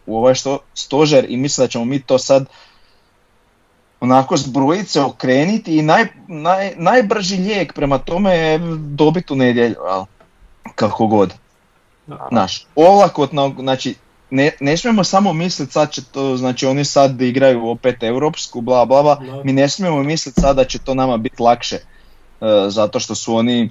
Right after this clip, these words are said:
Speaker 1: mislimo u to, to nama može bit olakotna okolnost, ali uopće se ne trebamo ponašat
Speaker 2: Da.
Speaker 1: tako, mi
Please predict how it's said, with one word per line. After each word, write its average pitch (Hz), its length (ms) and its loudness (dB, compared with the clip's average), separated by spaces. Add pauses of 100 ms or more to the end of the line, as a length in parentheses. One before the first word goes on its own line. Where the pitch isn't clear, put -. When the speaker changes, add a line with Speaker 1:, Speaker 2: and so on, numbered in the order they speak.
(160)
Speaker 1:
mislimo 117 440 2
u 113 100 0
to, 120 180 0
to - 200 -2
nama 175 260 6
može 170 320 2
bit 135 200 -4
olakotna 131 500 -2
okolnost, 160 360 -6
ali 208 160 2
uopće 214 220 -8
se - 140 -8
ne 139 140 -2
trebamo 123 360 -4 (460)
ponašat 113 480 -4
Speaker 2:
Da. 143 80 -8
Speaker 1:
tako, - 200 -10
mi 151 240 -6